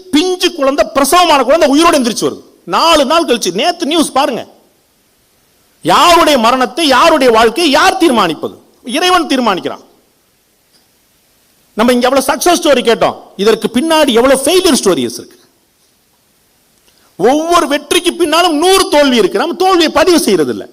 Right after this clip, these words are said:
வெற்றியை மட்டும்தான் பதிவு செய்யறோம். அப்ப தோல்வி நடக்காம போயிருச்சா? அப்ப அந்த தோல்வியிலிருந்து மீண்டு எழுந்து வந்து நம்ம நிறுத்தியது யார்? அந்த இறைவன். நமக்கு மீறிய சக்தி.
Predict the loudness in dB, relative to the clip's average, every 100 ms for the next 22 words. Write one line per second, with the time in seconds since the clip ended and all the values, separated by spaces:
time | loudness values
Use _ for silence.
0 | _ -4 -2 0 0 0 0 0 0 -2
1 | -4 -8 -12 _ -6 -2 0 2 2 2
2 | 0 0 0 2 0 0 -4 -4 -10 _
3 | -14 -4 -2 0 0 2 4 4 2 0
4 | -2 -2 -2 -2 -2 -4 0 0 0 0
5 | 0 0 0 -2 -2 0 0 0 0 0
6 | 2 0 -2 -8 -8 -4 -4 0 0 -2
7 | -8 -16 _ _ _ _ _ _ _ _
8 | _ _ _ _ _ -4 0 0 0 -2
9 | 0 2 0 -2 -6 -10